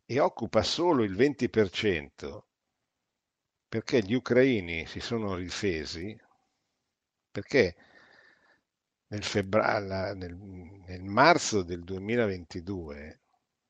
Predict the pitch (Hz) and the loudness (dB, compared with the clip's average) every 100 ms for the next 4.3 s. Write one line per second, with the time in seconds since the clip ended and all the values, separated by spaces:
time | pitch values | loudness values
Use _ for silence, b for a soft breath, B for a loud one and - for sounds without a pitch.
0 | _ _ 90 92 113 151 127 - 113 113 | _ _ -10 0 2 2 -4 -4 -2 -2
1 | 82 - 87 95 101 95 92 92 101 107 | -4 -8 -4 2 2 2 0 2 2 0
2 | - 135 - B B B B _ _ _ | 0 -2 -2 B B B B _ _ _
3 | - 90 85 - 98 - 101 78 - 104 | -10 -8 -6 -2 -4 -4 -10 -10 -8 -4
4 | 110 87 | -2 -2